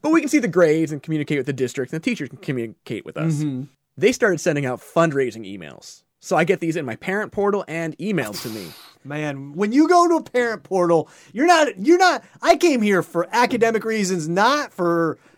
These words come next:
Speaker 2: financial contributions.
Speaker 1: I can't, I didn't come here to get sold
Speaker 2: This
Speaker 1: to.
Speaker 2: is a violation of portal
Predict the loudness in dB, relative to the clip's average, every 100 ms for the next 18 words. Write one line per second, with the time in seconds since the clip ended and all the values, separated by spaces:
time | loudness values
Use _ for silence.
0 | _ _ 0 0 0 -2 -2 -4 -2 2
1 | 4 4 0 -8 -4 0 0 0 -4 0
2 | 0 2 4 6 6 6 6 8 8 6
3 | 6 6 6 4 0 2 4 6 6 2
4 | 2 2 2 4 8 8 8 6 4 4
5 | 0 0 0 0 2 4 2